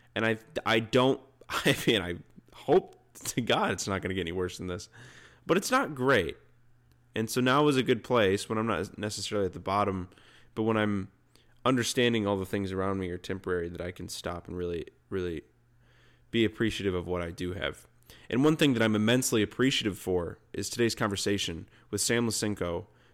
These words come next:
the production designer from Uncut Gems, a homie of the Safdie brothers.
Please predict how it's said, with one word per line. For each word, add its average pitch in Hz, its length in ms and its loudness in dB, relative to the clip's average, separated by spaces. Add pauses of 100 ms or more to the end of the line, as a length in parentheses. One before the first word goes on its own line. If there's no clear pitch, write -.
(120)
the 98 200 -2
production 113 460 0
designer 95 480 -2
from 98 340 -6
Uncut 107 360 -4
Gems, 107 580 -4 (420)
a - 80 -4
homie 147 340 4
of 98 80 2
the 98 60 -4
Safdie 117 420 0
brothers. 80 480 -6